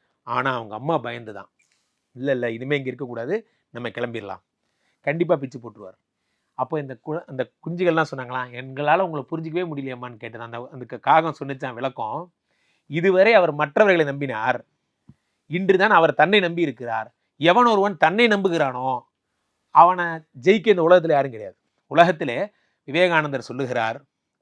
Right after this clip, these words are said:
ஒரு லட்சியத்தை அடைய வேண்டும் என்ற உறுதியோடு செல்வமும் ஒருவனை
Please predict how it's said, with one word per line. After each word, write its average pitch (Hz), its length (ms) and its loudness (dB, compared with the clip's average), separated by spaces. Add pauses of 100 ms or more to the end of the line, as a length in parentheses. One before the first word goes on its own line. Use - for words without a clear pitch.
(140)
ஒரு 143 220 -2
லட்சியத்தை 160 500 4
அடைய 180 260 10
வேண்டும் 190 240 0
என்ற 160 220 -2
உறுதியோடு 208 640 8
செல்வமும் 185 460 0
ஒருவனை 147 400 0